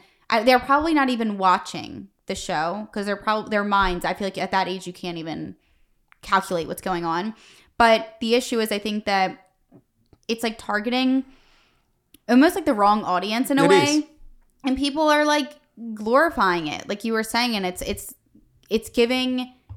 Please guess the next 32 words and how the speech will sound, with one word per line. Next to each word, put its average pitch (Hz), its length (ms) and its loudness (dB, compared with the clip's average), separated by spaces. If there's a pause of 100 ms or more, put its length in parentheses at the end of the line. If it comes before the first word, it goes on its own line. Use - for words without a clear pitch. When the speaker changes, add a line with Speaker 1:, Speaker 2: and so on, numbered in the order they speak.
Speaker 1:
recognition 214 720 -2
to 185 100 -8
people 190 400 -8
that 175 380 -2 (280)
should 202 260 -8
not 190 400 0
at 185 80 -6
all 180 220 -2
be 185 80 -8
getting 175 220 -4
recognition. 190 520 -6
And 175 260 -6
I, 208 160 -8
I 226 100 2
think 269 300 0
that, 247 240 0 (300)
I 254 120 4
think 349 200 4
that's 208 260 2
where 233 80 2
the 220 140 -2
issue 208 260 -4
is 202 240 -6 (340)
in 208 140 -2
today's 196 300 -6
society, 185 440 -2
is 185 80 -6
I 196 80 -6
think 214 360 -6
back, 196 420 0 (140)
you 214 100 -4
know, 190 360 -4